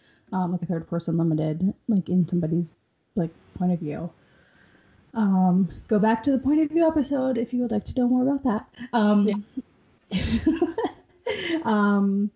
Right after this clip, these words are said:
Speaker 1: but
Speaker 2: Self-promo.
Speaker 1: Yeah. Um, so, like, the way somebody's thinking and seeing the world is their point of view. So that's, like, the, um, like, the narration part of it. And then the external, that would be, like, all the internal stuff. And then the external stuff is,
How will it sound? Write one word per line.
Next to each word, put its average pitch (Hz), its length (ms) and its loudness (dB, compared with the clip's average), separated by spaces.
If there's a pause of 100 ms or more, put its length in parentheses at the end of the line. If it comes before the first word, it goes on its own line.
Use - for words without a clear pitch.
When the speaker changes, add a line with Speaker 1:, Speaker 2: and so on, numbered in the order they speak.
(100)
Speaker 1:
but - 160 -20
Speaker 2:
Self-promo. 262 720 2 (440)
Speaker 1:
Yeah. 311 360 2 (680)
Um, 233 480 -2 (280)
so, 277 120 0
like, 247 200 0
the 254 100 2
way 254 520 0
somebody's 226 680 0 (160)
thinking 214 460 2
and 196 160 -4
seeing 208 300 2
the 202 80 2
world 185 380 0
is 175 100 -4
their 190 120 -2
point 185 220 -2
of 180 60 -2
view. 180 140 -2
So 190 120 -4
that's, 185 240 -2
like, 190 260 -2
the, 180 360 -2
um, 180 500 -6 (140)
like, 214 160 -4
the 202 80 -2
narration 190 520 0
part 269 200 2
of 277 100 0
it. 294 260 -2 (680)
And 202 160 6
then 190 340 4
the 190 520 2 (100)
external, 190 640 0
that 196 80 0
would 202 100 2
be, 202 60 2
like, 190 220 0
all 202 100 0
the 190 120 2
internal 180 300 0
stuff. 170 220 -6
And 202 80 -2
then 196 100 0
the 208 120 0
external 202 440 2
stuff 185 320 -2
is, 180 160 -6